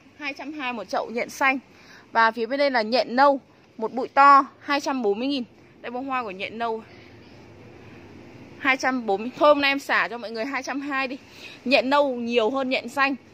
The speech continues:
Giá em nhập cao hơn đấy ạ. Hôm nay em bán hai trăm hai cũng bằng nhện xanh. Mua ba chậu miễn ship. Đây bụi nhện nâu này. Ui, nhện nâu nhiều cây nó còn có lưỡi của nó màu vàng vàng này.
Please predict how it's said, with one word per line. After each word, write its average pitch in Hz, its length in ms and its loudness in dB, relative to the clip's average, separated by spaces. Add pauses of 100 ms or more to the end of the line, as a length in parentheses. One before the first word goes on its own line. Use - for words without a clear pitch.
(320)
Giá 214 220 0
em 226 140 -4
nhập 269 180 -4
cao 262 200 2
hơn 277 200 -4
đấy 285 80 -8
ạ. 269 40 -8
Hôm 226 140 -12
nay 254 100 -8
em 247 80 -10
bán 226 160 -2
hai 269 180 -6
trăm 262 180 -10
hai 254 280 -2
cũng 247 180 -18
bằng 247 160 -6
nhện 208 140 -10
xanh. 254 260 -4 (520)
Mua 262 140 0
ba 262 200 0
chậu 240 180 -6
miễn 226 180 -10
ship. 339 240 -4 (240)
Đây 233 100 -4
bụi 226 180 -4
nhện 220 220 -2
nâu 233 200 4
này. - 340 -18 (240)
Ui, 226 120 -4 (420)
nhện 220 220 -6
nâu 240 180 4
nhiều 214 180 0
cây 226 220 2
nó 226 80 2
còn 202 180 -2
có 208 80 -2
lưỡi 247 240 2
của 349 100 2
nó 180 120 2
màu 220 160 2
vàng 180 240 4
vàng 180 300 0
này. 170 100 -14